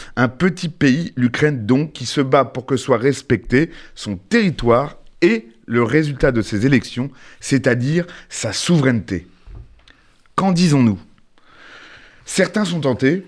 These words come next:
par habitude, par désarmement de l'esprit, de regarder purement et simplement ailleurs. De faire comme si cette guerre n'était pas la nôtre ou de faire comme s'il n'y avait pas de guerre. Ils nous donnent parfois des leçons de nationalisme, mais ne veulent pas mourir pour le Donbass, disent-ils.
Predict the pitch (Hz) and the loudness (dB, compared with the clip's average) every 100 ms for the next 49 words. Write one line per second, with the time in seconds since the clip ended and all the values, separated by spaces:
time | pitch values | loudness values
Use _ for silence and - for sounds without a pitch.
0 | - 139 127 143 131 - 113 156 180 - | -4 -2 2 0 -2 -4 -4 -2 -6 -8
1 | - 135 123 180 165 170 170 170 156 135 | -4 -2 2 2 2 0 -2 -2 -2 -2
2 | 127 - 190 147 113 120 113 113 139 147 | -2 -4 -6 -2 0 2 2 2 0 -2
3 | 113 113 113 95 92 98 92 117 - - | -4 -4 -6 -8 -8 -4 -4 -6 -8 -10
4 | 85 78 80 62 _ - - - 143 147 | -8 -8 -12 -16 _ -20 -20 0 2 2
5 | - 196 - 156 - 151 165 127 127 175 | 2 0 0 -4 -4 -2 0 0 2 0
6 | 165 135 131 127 117 165 139 110 120 175 | 0 -4 -2 -2 -2 0 0 2 2 2
7 | - - - 143 135 131 170 180 139 117 | 0 -10 -8 0 0 2 0 0 -2 -4
8 | 170 151 117 110 110 156 139 101 92 85 | -6 -2 0 0 0 0 0 -2 -2 -4
9 | 85 - - - - - - 135 156 160 | -6 -14 -18 -20 -20 -14 -10 -2 0 4
10 | 160 139 170 - 180 180 139 131 131 160 | 2 2 -2 -2 0 0 2 -2 -4 -2
11 | 127 117 156 - 147 117 120 160 165 - | 0 2 0 0 0 2 0 -4 -6 -10
12 | - 117 147 180 - - 117 113 113 143 | -10 0 2 2 0 -4 0 2 2 2
13 | 135 110 151 151 113 123 107 107 101 - | 0 0 -2 -2 -2 -2 0 0 0 -2
14 | - - 95 - - 90 85 | -12 -12 -10 -10 -12 -12 -2